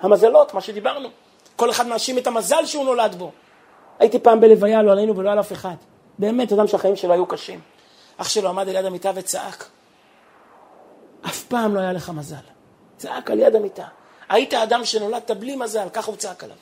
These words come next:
יש לנו נטייה כזו להאשים את כולם. עונים ההורים, עונים השמש והירח, אין הדבר תלוי אלא בך. מה יעזור לך להאשים אחרים? זה יפתור משהו? ית-, יותר טוב לדעת שאדם לא עומד בניסיון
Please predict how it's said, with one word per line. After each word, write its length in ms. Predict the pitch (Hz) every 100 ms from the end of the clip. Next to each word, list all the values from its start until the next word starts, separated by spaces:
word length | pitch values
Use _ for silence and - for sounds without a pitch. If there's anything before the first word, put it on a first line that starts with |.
| _ _ - -
יש 220 | 359 -
לנו 240 | 381 370 - -
נטייה 360 | 311 320 359
כזו 220 | 349 294 302
להאשים 420 | 294 285 349 349
את 80 | -
כולם. 460 | 311 330 311 226 170 _ _ _ _ _ _ -
עונים 420 | 233 285 359 359
ההורים, 640 | 330 294 262 262 240 214 220
עונים 260 | 302 359
השמש 400 | 330 - 285 220
והירח, 680 | 254 254 240 247 233 208 - - _ _
אין 200 | - 269
הדבר 320 | 240 208 202
תלוי 300 | 190 185 180
אלא 100 | 156
בך. 240 | 147 147 - - -
מה 240 | 208 269 359
יעזור 460 | 359 302 208 247
לך 180 | 226 - 190
להאשים 320 | 175 - 170
אחרים? 280 | 151 156 151 -
זה 100 | 190
יפתור 300 | 220 220 247
משהו? 320 | 247 247 294 240 - - - - - - -
ית-, 260 | 214 220 -
יותר 500 | 269 233 214 - 339 320
טוב 200 | 285 240
לדעת 500 | 233 196 170 - - - _ _ _
שאדם 640 | - 247 - 196 269 262
לא 100 | 247
עומד 300 | 240 226 220
בניסיון 560 | 196 180 - 160 151